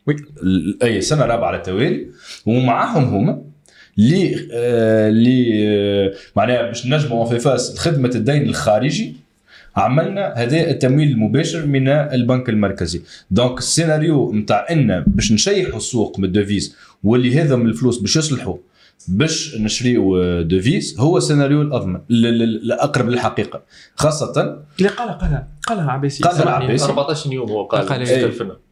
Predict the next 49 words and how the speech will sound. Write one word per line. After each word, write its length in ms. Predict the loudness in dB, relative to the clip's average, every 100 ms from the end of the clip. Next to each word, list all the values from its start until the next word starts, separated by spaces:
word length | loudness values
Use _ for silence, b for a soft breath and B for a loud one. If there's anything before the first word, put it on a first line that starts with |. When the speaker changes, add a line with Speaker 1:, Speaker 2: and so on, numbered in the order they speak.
| _ -2
Speaker 2:
اي، 120 | 0
قال، 400 | 0 0 -2 0
قالها 260 | 0 0
العباسي، 560 | -4 -6 -4 -4 -2 2
ولكن 360 | 2 2 2 0
العباسي 380 | 0 0 -2
قال 200 | -2 2
على 120 | 2 0
الاقل 260 | -2 -2
أربعتاش 500 | -2 -2 -4 -4 -4
يوم، 360 | 0 2 2 -4 B -2
والعباسي 720 | 0 0 0 -2 0 2 2
ماهوش 220 | 0 -2
متحمس 260 | -2 -2 0
مسؤوليه 200 | 0 0
الموضوع 400 | 0 0 0 0
هذا 120 | 0
خاطر، 320 | -2 -2 0
آه، 680 | 2 2 2 2 2 2 2
Speaker 1:
آه، 140 | 0
باش 140 | 0 0
يسرق. 380 | 0 2 0 2
Speaker 2:
باش 240 | 2 2
Speaker 1:
لا، 140 | 0
ما 100 | 0
هو 100 | -2
صح، 340 | -2 -4 -4 -6
معناها 440 | -2 0 2 2
باش 220 | 2 2
Speaker 2:
إي. 120 | 0 0
Speaker 1:
تقول. 280 | 2 0 0 -4
Speaker 2:
الحاجه 340 | -2 0 0 -2
الاخرى، 340 | -4 -2 -2 0
عملنا 380 | 0 0 2 0
شنو 180 | 0 0
عملنا 320 | 2 2 0
وقت 260 | -2 -2 -2
اللي 100 | -2
نقصنا 360 | -2 -4 -2
دوفيز؟ 420 | 0 2 0 0 0
ما 80 |
هو 40 | 0
مشاو 300 | 2 0 2
عم 200 | 0 0
تسلفوا 300 | -2 -2 -2
من 60 |
عند 120 | -2 -2
البنوك. 400 | -2 -2 -4 _
Speaker 3:
صح. 120 | _